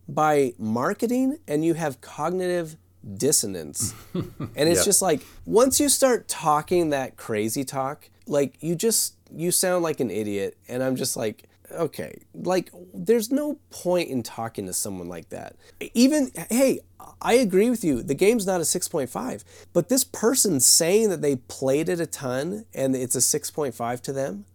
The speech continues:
Speaker 1: okay, I get
Speaker 2: Yeah.
Speaker 1: it. Like, that's fine. And I understand that.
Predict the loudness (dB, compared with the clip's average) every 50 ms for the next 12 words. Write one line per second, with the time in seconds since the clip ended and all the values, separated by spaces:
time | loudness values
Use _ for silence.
0 | _ -6 -6 -4 -2 -2 -4 -4 -6 -8 _ _ _ _ _ -20 _ _ -2 0
1 | 0 2 2 2 2 2 0 -2 -4 -8 -16 -20 -16 -2 2 2 4 4 4 4
2 | 2 2 2 0 0 -2 -2 -2 -2 -4 -6 -8 -14 -20 -20 -20 -12 -6 -4 -2
3 | 0 2 2 2 2 2 0 -2 -2 -4 -4 -4 -4 -4 -6 -8 -10 -12 -12 -14